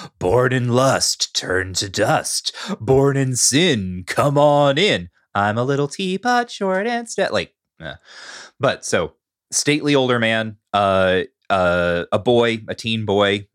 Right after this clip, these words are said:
walking by, both humming this, this horrible, horrible song.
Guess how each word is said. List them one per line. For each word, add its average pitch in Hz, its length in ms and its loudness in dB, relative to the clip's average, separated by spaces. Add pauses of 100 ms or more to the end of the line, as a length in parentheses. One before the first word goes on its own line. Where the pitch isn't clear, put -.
walking 101 340 -2
by, 92 340 2
both 101 320 -4
humming 87 540 -2
this, 92 360 -2
this 92 200 -8
horrible, 104 360 0
horrible 98 340 0
song. 90 500 0